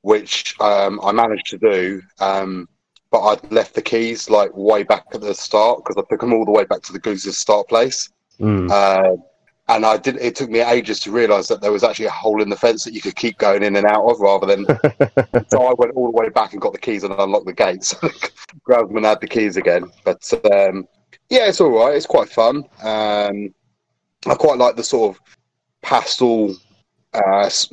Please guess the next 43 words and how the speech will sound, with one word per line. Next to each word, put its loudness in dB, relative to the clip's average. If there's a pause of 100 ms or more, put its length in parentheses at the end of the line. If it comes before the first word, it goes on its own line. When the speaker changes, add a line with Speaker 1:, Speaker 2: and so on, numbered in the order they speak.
(120)
Speaker 1:
almost 2
cel-shaded 0
art 0
style 0
that 0
they've -2
gone -4
with -6 (140)
for -10
that. 2
I -4 (460)
would 2
have -2
seen 0
it -4
in -8
the -4
trailers 0
and -4
that, -2
but -2
it -10
kinda 2
works 0
for -6
that -4
kind -4
of -10
game. -2 (680)
Um, 0
you -4
know, 2
it -4
controls 0
quite -2
well, 2
I 0
think, -2 (280)
um, -4
and -2
it's -4
quite 2
fun 0